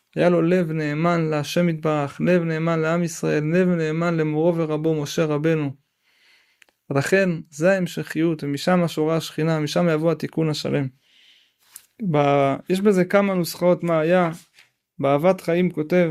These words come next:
בתחילת פרשת פנחס, הוא אומר שבשעה שפנ-, זמרי הלך לעשות את אותו מעשה נפשע, עמדו שמה שתים עשרה אלף שומרים,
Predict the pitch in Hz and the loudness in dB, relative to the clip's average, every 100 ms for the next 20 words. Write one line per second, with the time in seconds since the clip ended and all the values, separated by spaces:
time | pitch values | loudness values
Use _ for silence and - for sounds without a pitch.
0 | 151 175 143 139 - - - 151 180 - | -2 -10 -8 -8 -10 -14 -2 2 2 0
1 | 160 165 156 143 147 180 170 156 - 147 | -2 -2 -4 -6 -2 2 2 0 -8 -2
2 | 180 175 156 _ _ _ _ _ _ _ | 2 2 -2 _ _ _ _ _ _ _
3 | _ - 151 147 147 - 165 190 208 208 | _ -2 0 0 0 2 4 4 2 0
4 | - _ _ _ _ _ - - 151 143 | -10 _ _ _ _ _ -20 -12 -6 -6
5 | 139 - _ _ _ _ _ _ _ _ | -8 -14 _ _ _ _ _ _ _ _
6 | _ _ _ _ _ - 151 - - 147 | _ _ _ _ _ -2 0 -2 -6 -2
7 | 151 160 170 214 156 - _ - 151 185 | 2 4 4 2 -2 -8 _ -2 2 2
8 | 185 165 190 180 165 160 185 175 151 - | 2 2 2 2 0 2 2 4 2 2
9 | 175 175 - _ _ _ 160 151 - 180 | 0 0 -4 _ _ _ -10 -8 -2 2
10 | 175 - _ _ _ _ _ _ _ _ | 2 0 _ _ _ _ _ _ _ _
11 | _ _ _ 147 151 185 196 202 180 180 | _ _ _ 2 4 4 4 2 2 2
12 | 175 - _ _ _ _ _ _ _ _ | 0 -8 _ _ _ _ _ _ _ _
13 | _ _ _ - - 190 202 185 170 180 | _ _ _ -14 0 2 2 2 2 2
14 | 180 - 156 156 180 | 2 -2 -4 -2 -2